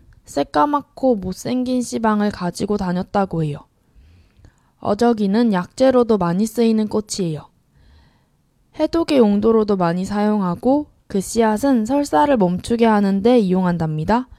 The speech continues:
그러면 다음으로 꽃점을 봐드릴게요.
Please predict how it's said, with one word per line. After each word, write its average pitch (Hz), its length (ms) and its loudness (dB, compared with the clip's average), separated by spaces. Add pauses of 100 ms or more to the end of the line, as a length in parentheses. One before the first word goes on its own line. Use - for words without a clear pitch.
(1080)
그러면 226 380 2
다음으로 190 540 0
꽃점을 277 500 0
봐드릴게요. 180 800 -4